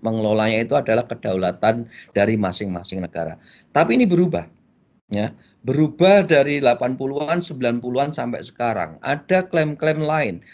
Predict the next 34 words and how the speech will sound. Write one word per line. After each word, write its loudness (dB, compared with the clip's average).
terutama 4
semenjak, 2
eh, 4
Rio 4
Summit 0
ya, -2
semenjak -6
satu, -4
eh, -2
sembilan -2
belas -2
sembilan -4
dua, 2
eh, 6
di -2
U -2
N 0
C -8
E -4
D, -4
United -4
Nations -4
Conference -4
on -4
Environment 0
and -4
Development, -4
ada 4
ti-, -6
dua 2
klaim 2
lain 2
yang -2
menguat -4